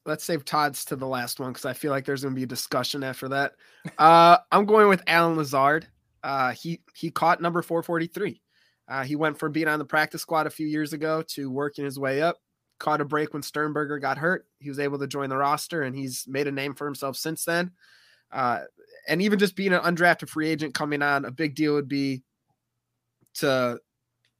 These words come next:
just make the team and be consistent. But he's made, like, he's become a starter.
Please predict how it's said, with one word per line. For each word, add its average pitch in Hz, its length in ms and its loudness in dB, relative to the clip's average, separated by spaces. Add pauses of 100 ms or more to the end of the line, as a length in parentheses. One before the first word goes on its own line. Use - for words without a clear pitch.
(560)
just 160 260 2
make 151 260 -2
the 131 80 -4
team 160 220 2
and 139 100 0
be 143 100 0
consistent. 131 500 -6
But 127 120 -4
he's 131 120 -4
made, 143 280 0
like, 131 160 -6
he's 123 120 -6
become 117 260 -8
a 107 40 -10
starter. 175 560 6